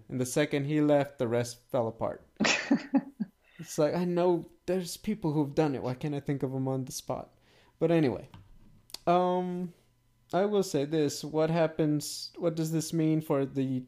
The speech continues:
Speaker 1: rematch with Juliana Pena? I don't know. But what I will say is if we thought it might happen in Brazil or anything anytime soon, I think this is gonna be a fourth of July kind of deal.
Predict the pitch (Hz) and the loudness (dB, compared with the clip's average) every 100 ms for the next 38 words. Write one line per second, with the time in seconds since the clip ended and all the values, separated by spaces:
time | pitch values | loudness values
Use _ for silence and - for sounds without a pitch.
0 | 139 139 151 151 147 147 156 131 143 143 | -4 2 4 4 2 0 -4 -2 -2 0
1 | 139 135 131 160 170 180 180 - _ _ | 0 -2 0 0 2 0 -2 -10 _ _
2 | _ _ _ _ - _ _ - 185 208 | _ _ _ _ -20 _ _ 0 2 4
3 | 220 240 220 202 202 _ _ _ 165 165 | 4 6 6 4 -2 _ _ _ 6 8
4 | 170 165 165 175 202 196 214 196 170 160 | 10 8 8 8 6 4 4 6 6 4
5 | 160 165 160 175 165 165 160 160 165 156 | 0 0 4 6 6 6 4 6 6 4
6 | 160 151 151 147 147 160 170 165 156 156 | 4 4 4 4 4 6 8 8 8 6
7 | 156 156 160 151 151 147 - 160 156 165 | 4 2 4 4 2 -2 0 2 4 6
8 | 151 147 - 160 147 139 151 147 - - | 6 4 4 6 6 4 2 2 -6 -20
9 | - - - _ _ _ _ - 190 190 | -20 -20 -20 _ _ _ _ 6 8 8
10 | 175 170 175 151 139 147 123 - 147 127 | 4 8 10 10 10 10 10 10 8 10
11 | 131 131 123 117 117 117 117 113 117 113 | 6 8 10 10 8 4 2 4 4 2
12 | 69 | 2